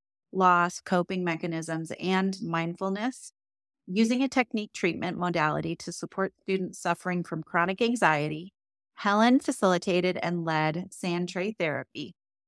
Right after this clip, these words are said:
For fifteen years, Helen served on the D-SMART District Stress Management and Recovery Team, responding to any statewide school crisis emergency related to the death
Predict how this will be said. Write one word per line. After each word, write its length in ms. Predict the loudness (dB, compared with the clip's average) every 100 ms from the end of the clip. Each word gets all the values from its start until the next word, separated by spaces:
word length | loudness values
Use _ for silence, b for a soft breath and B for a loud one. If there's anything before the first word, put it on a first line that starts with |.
| _ _
For 120 | -6
fifteen 460 | -2 -2 0 2 4
years, 280 | 4 4 2
Helen 340 | 0 0 -2
served 460 | -2 0 0 -4 -16 _
on 280 | 0 0 0
the 80 | -2
D-SMART 560 | 0 -2 2 2 2
District 440 | -6 -8 -8 -8 -10
Stress 440 | -6 0 0 0
Management 580 | -4 -4 -6 -6 -6 -6
and 280 | -6 -6 -6
Recovery 640 | -6 -6 0 0 0 -2 -2
Team, 520 | -4 -2 2 4 4 0 B _ _ -4
responding 640 | -4 2 4 4 2 -2 -2
to 240 | -2 -2 2
any 260 | 2 2 0
statewide 540 | 2 2 6 4 4
school 260 | 0 0 2
crisis 460 | 2 2 0 -8
emergency 560 | -8 -8 -10 -16 -14 -8
related 400 | -6 -6 -8 -8
to 120 | -10
the 120 | -12
death 300 | -2 0 2